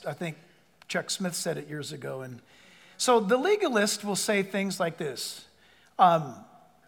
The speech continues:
they'll tell you not to, uh, smoke, drink, or chew. Young people don't know what that means.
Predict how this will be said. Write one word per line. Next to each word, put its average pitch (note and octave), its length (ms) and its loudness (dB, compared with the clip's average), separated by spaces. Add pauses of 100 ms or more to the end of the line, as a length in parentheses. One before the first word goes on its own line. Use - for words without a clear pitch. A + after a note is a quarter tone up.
(100)
they'll A3 160 4
tell D4+ 280 2
you B3+ 180 4
not A#3 300 6
to, B3 480 -2 (420)
uh, G3 280 6 (640)
smoke, C4 640 2 (520)
drink, B3+ 420 2
or G#3+ 140 4
chew. G#3 720 0 (2500)
Young A3+ 200 8
people G3+ 220 2
don't F3+ 180 2
know F3+ 100 4
what E3+ 120 2
that D#3+ 160 -4
means. C#3+ 320 -12